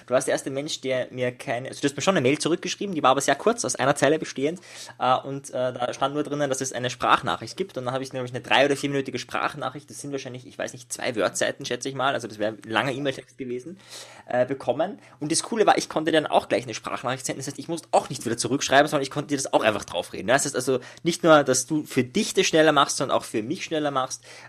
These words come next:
Äh, jetzt genau, ähm, vielleicht, ähm, sagst du mir, wie du auf das Tool gekommen bist, warum du das genau für das entschieden hast, und ich schreibe dann auch mit, damit ich's verlinken kann, wie das Tool heißt.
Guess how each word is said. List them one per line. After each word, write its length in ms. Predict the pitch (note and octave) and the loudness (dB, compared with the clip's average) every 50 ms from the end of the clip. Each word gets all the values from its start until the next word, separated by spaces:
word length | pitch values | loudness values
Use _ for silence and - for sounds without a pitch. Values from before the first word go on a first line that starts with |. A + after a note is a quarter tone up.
| - - | -4 0
Äh, 220 | A#2+ A#2+ A#2+ A2+ | 2 2 2 2
jetzt 220 | C3 C3 B2+ - | 2 0 0 0
genau, 180 | - B2+ A2 - | 2 2 2 2
ähm, 200 | - A2+ A#2 G#2 F#2+ | 2 -2 -2 -4 -2
vielleicht, 360 | - B2+ B2+ C3 - - - | 2 2 2 2 0 -4 -12
ähm, 260 | - A2 G#2 A#2 B2 | -12 -12 -14 -10 -4
sagst 220 | - E3+ - - E3 | -2 -2 -2 -2 -4
du 40 | |
mir, 140 | D3 C#3+ C#3 | -4 -4 -4
wie 80 | C#3+ C3+ | -4 -4
du 120 | C#3 C3+ | -2 -2
auf 100 | A#2+ A#2+ | -2 -4
das 100 | - A#2+ | -6 -10
Tool 160 | - - D3+ | -6 -4 -4
gekommen 280 | C3 A#2 E3 F3+ G#3 G3 | -2 -2 0 0 0 0
bist, 160 | F3+ E3+ - | 0 0 0
warum 160 | D3+ C#3 C#3+ | 0 0 0
du 60 | C#3 C3+ | 0 -2
das 280 | C3+ C3+ - - - - | -2 -4 -4 -8 -8 -8
genau 220 | B2+ A#2+ A#2 A#2 | -4 0 0 0
für 120 | A2+ - B2+ | 0 0 -2
das 180 | C#3 F3+ - | -2 -2 -2
entschieden 300 | F3 D#3+ - E3 D#3 D3+ | -4 -8 -8 -8 -6 -4
hast, 220 | D3 C#3+ C#3+ - A#2+ | -4 -4 -4 -6 -10
und 60 | A#2+ | -12
ich 80 | B2 - | -8 -4
schreibe 180 | - A2+ - | -4 -4 -2
dann 140 | - B2 G2+ | -2 -2 -2
auch 140 | G#2+ - - | -4 -4 -4
mit, 260 | A2+ B2+ E3+ E3+ - | -4 -4 -4 -2 -4
damit 160 | C3+ B2 G#2+ | -6 -8 -8
ich's 120 | F#2 - - | -8 -8 -8
verlinken 300 | A2 G#2 C3 D3 - - | -6 -6 -6 -8 -12 -10
kann, 200 | - C3 A#2+ A2+ | -10 -8 -8 -8
wie 60 | G#2+ | -10
das 140 | A#2 - - | -10 -12 -12
Tool 240 | - - A2+ G#2+ - | -10 -10 -10 -6 -4
heißt. 380 | - G#2 C3+ D#3+ - - - | -2 -2 -2 -2 -4 -8 -10